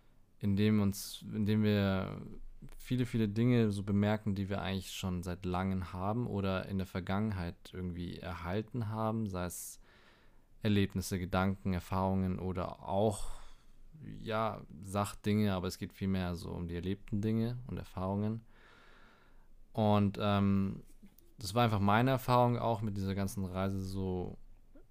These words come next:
als ich mich darauf fokussiert habe, Dankbarkeit und Achtsamkeit zu praktizieren, dass ich immer mehr gemerkt habe, wo komme ich eigentlich her? Warum mache ich eigentlich alles so, wie ich's mache? Und so, boah, krass, äh,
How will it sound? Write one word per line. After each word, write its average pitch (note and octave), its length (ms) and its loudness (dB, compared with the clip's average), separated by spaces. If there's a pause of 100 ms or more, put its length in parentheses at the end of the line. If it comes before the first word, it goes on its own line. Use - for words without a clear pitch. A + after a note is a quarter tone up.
(600)
als G2 220 -6
ich F#2+ 80 -4
mich F#2 140 -6
darauf F2+ 160 -6
fokussiert - 560 -6
habe, G2+ 220 -2
Dankbarkeit F#2 480 -4
und F#2 80 -6
Achtsamkeit F2 480 -6
zu - 180 -16
praktizieren, G#2+ 720 -4 (640)
dass F2 180 -6
ich - 140 -10
immer G#2 180 0
mehr F#2+ 200 2
gemerkt F2+ 340 -2
habe, F2+ 120 -6
wo F2+ 60 -6
komme F#2 220 0
ich F2+ 140 -6
eigentlich E2+ 220 -8
her? C#3+ 200 2 (460)
Warum F#2 200 2
mache G2+ 160 4
ich G#2 120 -4
eigentlich G2 180 -2
alles G2 220 -4
so, F#2+ 180 -4
wie F#2+ 80 -4
ich's - 160 -8
mache? F#2+ 400 -4 (600)
Und F#2+ 240 0
so, F2+ 220 -4
boah, F2 160 -4
krass, - 540 -6 (560)
äh, F#2 460 0